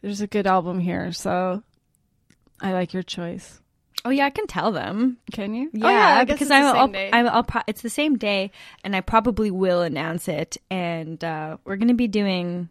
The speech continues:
Speaker 2: your muses are gonna bring you the Teaches of Peaches.
Speaker 1: So good.
Speaker 2: Have you, have you learned? Have you l-,
Speaker 1: I've
Speaker 2: learned from the
Speaker 1: definitely
Speaker 2: Teaches?
Speaker 1: learned from the Teaches of Peaches.
Speaker 2: So, there you go.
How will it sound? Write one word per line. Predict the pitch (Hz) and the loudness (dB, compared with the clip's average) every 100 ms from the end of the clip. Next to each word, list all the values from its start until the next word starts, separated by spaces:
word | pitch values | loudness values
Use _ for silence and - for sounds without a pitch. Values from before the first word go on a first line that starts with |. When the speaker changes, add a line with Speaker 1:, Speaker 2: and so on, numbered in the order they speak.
| _ | _
Speaker 2:
your | 190 | -2
muses | 196 202 208 202 | 0 2 0 -2
are | 202 | -2
gonna | 190 180 | -2 -2
bring | 170 175 | -2 -4
you | 170 160 151 160 _ _ | -4 -4 -6 -8 _ _
the | 190 | -4
Teaches | - 165 - 156 | -2 -6 -6 -6
of | 156 - | -8 -10
Peaches. | 170 - - 165 - - _ _ _ - | -8 -6 -6 -6 -8 -16 _ _ _ -20
Speaker 1:
So | - - 185 | -12 -8 -6
good. | 190 - - 185 | -6 -8 -8 -2
Speaker 2:
Have | 196 185 | -2 0
you, | 185 190 | -2 -2
have | 196 185 | -4 -4
you | 196 | -4
learned? | 208 226 233 | -2 -2 -2
Have | 208 185 | -4 -6
you | 185 208 220 | -6 -6 -6
l-, | 220 208 | -2 2
Speaker 1:
I've | 220 | 4
Speaker 2:
learned | 226 | 6
from | 220 262 | 6 6
the | |
Speaker 1:
definitely | 240 233 233 | 4 4 4
Speaker 2:
Teaches? | 226 | 4
Speaker 1:
learned | 214 208 208 196 | 4 0 -4 -8
from | - 220 208 | -10 -8 -6
the | 196 | -8
Teaches | 208 190 196 190 | -10 -10 -12 -12
of | 190 | -14
Peaches. | 190 185 - - 208 - | -12 -14 -12 -12 -14 -16
Speaker 2:
So, | - 196 175 165 170 165 - - - - _ - _ _ - | -10 -2 0 0 -2 -8 -18 -20 -20 -20 _ -18 _ _ -18
there | - - | -12 -10
you | |
go. | - | -6